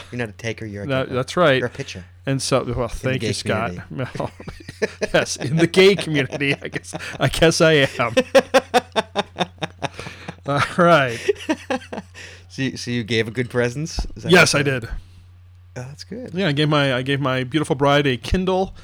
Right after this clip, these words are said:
Speaker 2: She was just
Speaker 1: Oh,
Speaker 2: delighted.
Speaker 1: she was thrilled, I'm
Speaker 2: Yeah,
Speaker 1: sure.
Speaker 2: she was indeed.
Speaker 1: Yes.
Speaker 2: So,
Speaker 1: What
Speaker 2: uh,
Speaker 1: about your girls? Did you get them a car?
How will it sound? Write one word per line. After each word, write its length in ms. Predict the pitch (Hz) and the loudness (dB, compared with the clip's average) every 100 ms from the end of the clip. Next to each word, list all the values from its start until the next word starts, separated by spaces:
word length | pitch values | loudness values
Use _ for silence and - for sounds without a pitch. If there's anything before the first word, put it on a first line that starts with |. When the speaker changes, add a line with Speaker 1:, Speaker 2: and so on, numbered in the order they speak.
| - - | -20 -10
Speaker 2:
She 140 | - | -4
was 140 | 139 135 | -2 -2
just 160 | 131 | -2
Speaker 1:
Oh, 40 | 110 | 0
Speaker 2:
delighted. 580 | 127 135 151 123 110 117 | 2 4 4 2 -2 -8
Speaker 1:
she 60 | |
was 180 | 104 101 - | -10 -12 -12
thrilled, 280 | 92 120 160 | -6 -4 -2
I'm 40 | 170 143 | -4 -4
Speaker 2:
Yeah, 20 | |
Speaker 1:
sure. 120 | 110 | -6
Speaker 2:
she 180 | 80 135 | -10 -8
was 220 | 123 131 | -6 -6
indeed. 460 | 143 127 139 120 107 - - - - | -6 -4 -2 -4 -8 -16 -20 -20 -16
Speaker 1:
Yes. 160 | 101 143 | -12 -6
Speaker 2:
So, 340 | 127 123 123 | -4 -4 -4
Speaker 1:
What 160 | 120 120 | -4 -6
Speaker 2:
uh, 40 | |
Speaker 1:
about 160 | 120 123 | -6 -6
your 40 | |
girls? 200 | 131 135 | -6 -6
Did 40 | 104 | -6
you 40 | 101 | -8
get 40 | |
them 80 | 95 | -8
a 20 | |
car? 240 | - 95 | -12 -16